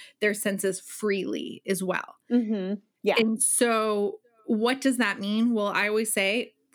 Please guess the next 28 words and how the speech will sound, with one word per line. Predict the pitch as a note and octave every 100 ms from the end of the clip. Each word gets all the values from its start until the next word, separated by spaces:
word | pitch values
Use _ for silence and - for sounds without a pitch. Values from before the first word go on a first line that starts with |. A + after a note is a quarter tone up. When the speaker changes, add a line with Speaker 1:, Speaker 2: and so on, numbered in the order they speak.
| -
Speaker 1:
when | A3 A3+ A3
we | B3+
do | C4+ C#4
an |
evaluation, | A3 G3 G3 F#3+ F#3+ A#3+ A#3+ -
we | F#3+ A3 A#3
bring | A#3 A3+
a | A3+
child | G#3+ G#3 G3
into | G3 G3 G3+
the |
gym | F#3 F#3 F#3+
and | F#3
we | F#3
watch | F3+ E3+ G3 - -
them | - - F#3 - _ _
for | F#3+
a | F3
port-, | - C3 - - _
portion | - E3+ - A2+
of | G#2
it. | - - - - - -
What | A3+ C#4
are | F4+
Speaker 2:
Mm-hmm. |
Speaker 1:
we | F4+
looking | B3+ G3+ A3+ A3+ A#3
for? | C4 C#4+